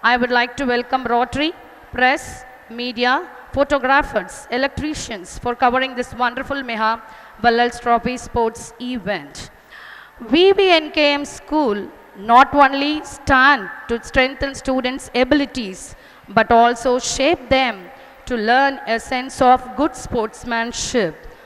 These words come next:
Last but not least, I would like to welcome all the participants of V V N K M students and other school students.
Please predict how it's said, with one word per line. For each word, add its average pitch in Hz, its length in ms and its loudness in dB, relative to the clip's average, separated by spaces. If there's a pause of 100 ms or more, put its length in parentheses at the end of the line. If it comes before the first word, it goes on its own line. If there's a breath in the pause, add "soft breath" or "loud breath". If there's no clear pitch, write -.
(180 loud breath)
Last 240 460 4
but 247 160 -4
not 254 280 -2
least, 277 460 -4 (300 loud breath)
I 233 160 0
would 220 120 -2
like 240 240 2
to 277 100 0
welcome 247 560 0
all 311 220 4
the 320 120 0
participants 240 640 -2
of 233 160 0
V 240 140 -8
V 262 140 -4
N 254 140 -4
K 247 160 -8
M 254 60 -12 (120)
students 277 420 -4 (460 loud breath)
and 240 200 0
other 240 240 0
school 254 300 -8 (120)
students. 277 380 -4